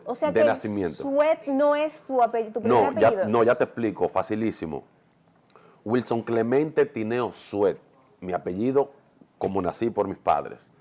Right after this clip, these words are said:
Speaker 2: A los ocho años, por, aquí se hacía todas las diabluras en este país. Para mi padre poder viajar con un padrastro, mi mamá, me cambiaron el apellido a Fernández, Tineo Fernández.
Speaker 1: Ay, mi madre.
Speaker 2: Pero ya todos los registros en el colegio, en las escuelas, mi,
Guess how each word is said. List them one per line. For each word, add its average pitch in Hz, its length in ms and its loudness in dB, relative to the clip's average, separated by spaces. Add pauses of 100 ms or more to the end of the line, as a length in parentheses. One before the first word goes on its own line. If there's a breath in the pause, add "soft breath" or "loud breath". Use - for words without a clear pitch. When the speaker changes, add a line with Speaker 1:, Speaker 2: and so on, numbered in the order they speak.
(340 soft breath)
Speaker 2:
A 101 200 0
los 98 300 -8
ocho 92 420 -2
años, 113 800 0 (140)
por, 82 320 -8
aquí 92 240 -10
se - 80 -6
hacía 101 340 -6
todas 104 180 -6
las 98 160 -8
diabluras 92 500 -8
en 92 80 -12
este 95 180 -12
país. 123 440 -4 (460 soft breath)
Para 98 240 2
mi 95 360 -6
padre 110 380 2
poder 101 380 0
viajar 110 600 0
con 92 160 -10
un 104 120 -10
padrastro, 101 920 -4
mi 101 160 -10
mamá, 110 400 -4
me 107 140 -6
cambiaron 110 440 0
el 107 60 0
apellido 107 560 0
a 104 80 0
Fernández, 107 800 -4
Tineo 101 280 -4
Fernández. 247 520 -4
Speaker 1:
Ay, - 20 -8
mi 254 200 -6
madre. 185 320 -10
Speaker 2:
Pero 113 140 4
ya 120 200 2
todos 139 180 4
los 139 220 2
registros 113 640 -4
en 92 100 -6
el 92 60 -6
colegio, 117 440 -4
en 98 80 -2
las 90 160 -8
escuelas, 104 500 0
mi, 85 400 -8